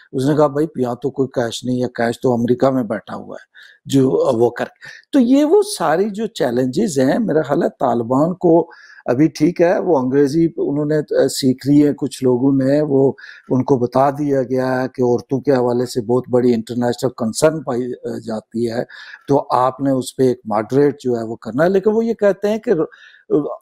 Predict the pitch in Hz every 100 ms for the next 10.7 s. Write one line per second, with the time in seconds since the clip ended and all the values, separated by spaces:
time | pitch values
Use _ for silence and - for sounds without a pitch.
0 | - 147 196 175 160 156 202 190 202 180
1 | 190 180 190 - 151 147 143 156 170 147
2 | 165 180 - - 165 160 - 151 160 202
3 | 196 175 160 143 156 151 147 131 131 -
4 | 143 135 - - - 135 - - 143 139
5 | 127 127 131 - 117 113 127 151 127 110
6 | 98 101 - - _ - _ _ - 226
7 | 220 180 _ - 147 170 156 131 147 202
8 | 247 240 - _ _ - 156 160 220 220
9 | 208 120 131 127 - - 117 120 139 123
10 | 127 139 - 147 156 151 -